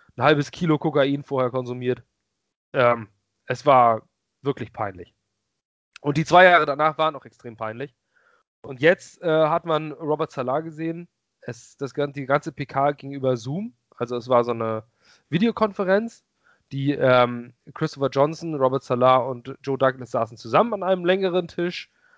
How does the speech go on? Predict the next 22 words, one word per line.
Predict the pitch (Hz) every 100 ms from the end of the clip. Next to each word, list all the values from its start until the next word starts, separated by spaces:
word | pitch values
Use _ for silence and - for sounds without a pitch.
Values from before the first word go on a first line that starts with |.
| _ _
Ähm, | 147 147 147 139 135
und | - 143 131 -
die | 131 135 127
Reporter | 123 117 123 113 107
waren | 104 104
per | 110 113
Video | 127 131
zugeschaltet. | 110 98 95 90 90 _ _ _ _ _ _ _ -
Alles | 175 226 208
ein |
bisschen | 202 - 185
eigenartig | 147 220 240 226 226 220
in | 208
der | 208
Situation | 185 202 208 202 - 208 208
und | 202 190
in, | 185 175 -
in | 180
der | 180
Zeit | 190 190
von | - 175
Corona. | - 156 180 202 208 208